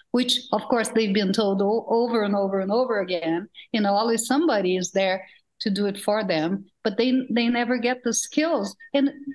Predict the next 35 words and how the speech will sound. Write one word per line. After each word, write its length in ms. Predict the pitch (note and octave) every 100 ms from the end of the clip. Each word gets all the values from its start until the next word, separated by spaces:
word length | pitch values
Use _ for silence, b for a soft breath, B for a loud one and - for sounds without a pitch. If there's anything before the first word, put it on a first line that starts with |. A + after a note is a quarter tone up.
| - A#3+
and 200 | A#3 A#3
so 520 | D4 C4 C4+ C4+ -
we 180 | G#3+ C4
decided 460 | B3+ C#4 C#4 C4 C4+
to 100 | C4+
do 100 | B3+
it 140 | B3
differently. 500 | G3 F3+ F#3+ E3+ - _ b b _
We've 180 | A#3 A3+
been 180 | C4 A#3+
doing 280 | A#3 A#3 A3+
this 200 | G3+ G3+
for 100 | G3
eighteen, 400 | F#3+ G#3+ G#3 -
eighteen 460 | G#3+ G3+ - C#4
years. 380 | C#4 C#4 C#4 C4+
We've 180 | G#3+ G3+ -
funded 640 | A#3 A3 A3 G#3+ G#3 G#3 G#3 _ _ _
more 160 | A3 G#3+
than 180 | G3+ G3
three 280 | A#3 B3+
thousand 400 | C4+ B3 A#3 G3+
projects 800 | - F#3 F3+ F3+ G3 G3 A3+ - - _ _ _ _ -
in, 360 | G3+ F#3+ F#3
uh, 380 | F3 E3+ D#3 D3 -
nine 300 | G3+ F#3 A3+
countries 460 | B3 C#4+ C#4 D#4 C#4
in 80 | A3+
South 240 | G3+ F#3+
America 500 | F#3+ F#3 E3+ F3 A3+ - b b _
so 220 | - F#3+
far. 440 | F#3 F#3+ F3 A#3+ - _ _ _ _ _ _ _ _ -
We 160 | G#3+ G3+
are 180 | F#3+
now 580 | G3 F#3 F#3 F#3 F3+ -